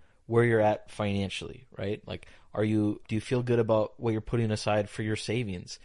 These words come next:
How are you feeling about your, the profits in your, in your business? And then kinda related, do you know what all your expenses are? You know, do you know where your m-, money is going?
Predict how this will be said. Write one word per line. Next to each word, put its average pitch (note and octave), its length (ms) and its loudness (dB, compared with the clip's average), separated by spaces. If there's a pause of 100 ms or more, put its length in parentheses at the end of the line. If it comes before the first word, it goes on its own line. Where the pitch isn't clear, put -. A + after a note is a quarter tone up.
(160)
How A2 120 -4
are B2 60 2
you C3 80 2
feeling A#2+ 280 0
about A2+ 360 2
your, - 240 -10
the A2 100 -8
profits - 560 -4
in G#2+ 140 -2
your, G2 220 -2
in G2+ 220 -6
your G2 120 0
business? F#2 480 -6
And G2+ 160 -4
then G#2 140 -4
kinda A2 240 -2
related, G#2+ 480 -2 (340)
do A#2 80 -4
you A#2+ 100 0
know G#2+ 280 0
what A2+ 200 2
all G#2+ 160 0
your A2 200 0
expenses G#2+ 580 -6
are? - 200 -8
You G2+ 120 -8
know, G2+ 80 -4
do G2 160 -8
you C#3 80 -2
know A2 160 0
where A#2 160 0
your A#2+ 160 0
m-, A2 180 -6
money A2 380 0
is G#2 160 -2
going? G#2 460 -6